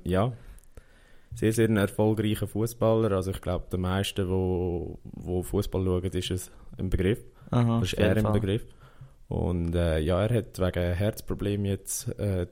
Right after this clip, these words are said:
Speaker 1: die Woche offiziell seine Karriere mit dreiunddreißig müssen beenden.
Speaker 2: Und er wäre eigentlich noch genug fit und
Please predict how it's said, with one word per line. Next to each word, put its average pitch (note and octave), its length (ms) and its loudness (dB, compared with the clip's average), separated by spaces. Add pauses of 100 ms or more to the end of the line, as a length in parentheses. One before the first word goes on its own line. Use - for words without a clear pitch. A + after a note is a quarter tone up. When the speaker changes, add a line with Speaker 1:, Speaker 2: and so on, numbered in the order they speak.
Speaker 1:
die G2+ 140 4
Woche G2 400 0
offiziell F#2 460 -2
seine F2+ 340 -4
Karriere F#2 420 -2
mit F2+ 240 -6
dreiunddreißig F2 680 -6
müssen F2+ 300 -4
beenden. F#2+ 440 -2 (920)
Speaker 2:
Und B2 140 -2
er B2 100 4
wäre A#2+ 220 6
eigentlich A#2+ 200 2
noch A#2 520 2
genug B2+ 260 0
fit A#2+ 320 -2
und B2 420 0